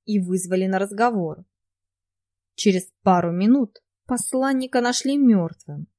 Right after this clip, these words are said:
а вы, воспользовавшись суматохой, скрылись из дома губернатора". "Минуточку!"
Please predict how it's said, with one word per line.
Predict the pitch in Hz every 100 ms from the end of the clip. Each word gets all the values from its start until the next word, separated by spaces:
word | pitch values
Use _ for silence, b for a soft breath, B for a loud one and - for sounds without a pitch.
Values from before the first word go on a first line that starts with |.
| _ _ _
а | 185 185
вы, | 170 220 214 - _
воспользовавшись | 185 240 - - 254 208 208 214 - 240 -
суматохой, | 269 262 294 - 190 165 - 156 170 -
скрылись | - - - 208 233 233 190 -
из | 220 190
дома | 185 175 175
губернатора". | 185 190 226 208 160 - 151 151 175 _ _ _ _ _ _ _ _ _ _ _ _ _ _ _ _ _ _ _ _
"Минуточку!" | 226 392 453 240 165 - - 175